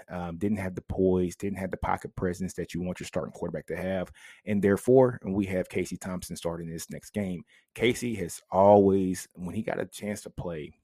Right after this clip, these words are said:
very, very, very poised in the pocket. And that, you know, that has to do with his maturity. And that has to do, um,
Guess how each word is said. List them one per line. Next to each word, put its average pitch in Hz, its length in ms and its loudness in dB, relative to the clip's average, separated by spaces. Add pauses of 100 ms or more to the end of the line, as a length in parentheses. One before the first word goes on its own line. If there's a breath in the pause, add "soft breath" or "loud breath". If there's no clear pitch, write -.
(240)
very, 101 500 4
very, 85 460 -2 (120)
very 98 600 8 (480)
poised 95 340 2
in 80 80 -12
the 76 60 -12
pocket. - 560 -14
And 98 180 -4
that, 117 220 2 (540)
you 101 80 -8
know, 87 120 -6
that 104 220 -6
has 117 180 -6
to 104 80 -10
do 98 140 -2
with 92 100 -2
his - 160 -10
maturity. 110 480 -4 (480 soft breath)
And 90 140 -6
that 101 140 2
has 98 160 2
to 92 60 -6
do, 92 380 2
um, 85 240 -8